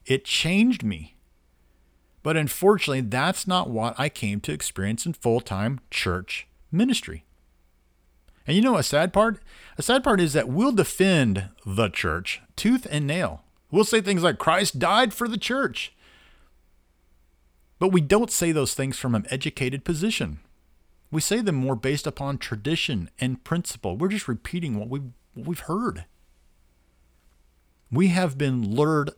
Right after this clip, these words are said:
asleep to just being okay with what we do on a weekly basis and what it means to follow Jesus.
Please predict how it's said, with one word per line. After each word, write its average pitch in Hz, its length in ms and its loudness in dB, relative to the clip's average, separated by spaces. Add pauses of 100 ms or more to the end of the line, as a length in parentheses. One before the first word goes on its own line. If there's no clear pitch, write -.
asleep 123 680 -4 (760)
to 135 140 -2
just 123 440 0
being 123 300 2 (140)
okay 113 840 -2 (460)
with 131 240 -4
what 147 260 2
we 165 140 -2
do 107 280 -2
on 117 120 -2
a 127 40 -2
weekly 101 460 -4
basis 90 720 -8 (380)
and 104 240 -2
what 107 240 0
it - 160 -8
means 95 360 -2
to 101 100 -8
follow 87 480 -4
Jesus. - 680 -10